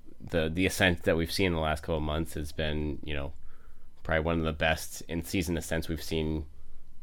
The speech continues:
um, for years across the league. So, uh, that would be tough for the Celtics to lose. And I guess, I guess from a big picture standpoint, Rich, the,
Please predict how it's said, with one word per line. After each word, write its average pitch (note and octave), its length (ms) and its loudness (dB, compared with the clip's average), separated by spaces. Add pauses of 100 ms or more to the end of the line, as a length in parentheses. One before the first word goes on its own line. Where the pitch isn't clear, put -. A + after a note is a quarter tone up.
(140)
um, C2+ 440 -2
for - 120 -4
years E2+ 480 4 (320)
across D#2+ 300 4
the D2 80 -2
league. D#2 280 2
So, D2+ 540 2 (520)
uh, C#2 340 0 (420)
that C#2+ 180 2
would D2+ 160 0
be D2 400 0 (800)
tough - 220 8
for G2+ 80 4
the E2+ 80 2
Celtics E2+ 380 6
to E2 80 4
lose. B2+ 680 10
And F2+ 600 10
I G2 100 8
guess, A2 200 12 (540)
I G#2+ 100 12
guess A#2 160 12
from B2 220 10
a E2+ 380 10
big A#2+ 200 10
picture D3 240 10
standpoint, C#3+ 400 10
Rich, C#3+ 240 8
the, F2+ 420 10